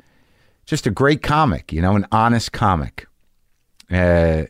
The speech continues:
and, and, and authentic. And that's really the best kind. And it's a great loss to the, uh, to the comic community. Uh, it would have been great to see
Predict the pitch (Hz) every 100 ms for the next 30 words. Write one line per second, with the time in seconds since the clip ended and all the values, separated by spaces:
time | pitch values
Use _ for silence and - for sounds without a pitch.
0 | _ _ _ _ _ 110 107 107 98 92
1 | - 104 95 92 - - _ - 107 -
2 | 131 95 85 69 - _ _ _ _ -
3 | 113 117 - 139 127 101 95 90 - 85
4 | 78 76 87 98 123 92 139 127 110 101
5 | 92 - - - _ _ - 92 95 92
6 | 87 78 - 87 - 98 92 85 - -
7 | - 87 101 101 98 101 - _ _ _
8 | - 85 85 95 90 76 90 92 95 -
9 | 82 - 101 92